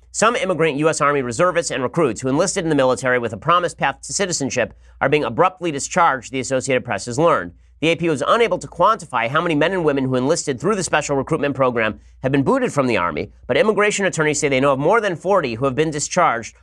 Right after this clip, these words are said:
or whose status had become questionable, jeopardizing their future. Okay, so let's start with the statistics here. There's seventy thousand members of the United States military who are immigrants. The A P has tracked down forty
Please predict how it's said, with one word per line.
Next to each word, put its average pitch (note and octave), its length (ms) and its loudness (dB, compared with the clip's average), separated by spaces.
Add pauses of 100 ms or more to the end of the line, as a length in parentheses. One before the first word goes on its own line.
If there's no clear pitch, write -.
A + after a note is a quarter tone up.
(100)
or C#3+ 100 2
whose D3+ 160 0
status F3 340 0
had C#3 80 -10
become C3+ 300 -4
questionable, C3+ 640 -2 (180)
jeopardizing C3+ 540 0
their B2+ 140 0
future. E3+ 420 -4 (420)
Okay, G2 100 -2
so B2+ 140 0
let's D3+ 220 0
start F3+ 240 0
with B2+ 100 -10
the C3+ 60 -14
statistics C3+ 540 -6
here. - 180 -8 (280)
There's B2+ 200 0
seventy G#3+ 420 0
thousand D3+ 520 0
members A2 340 -2
of A2 80 -8
the C3 80 -2
United C#3 300 0
States C#3 240 -4
military C3 420 0
who G2+ 80 -4
are A2 100 0
immigrants. G#2 440 -6 (540)
The D#3 100 2
A F3+ 80 4
P E3 100 -4
has F3+ 140 0
tracked E3+ 220 0
down D3 140 -2
forty C3+ 500 -2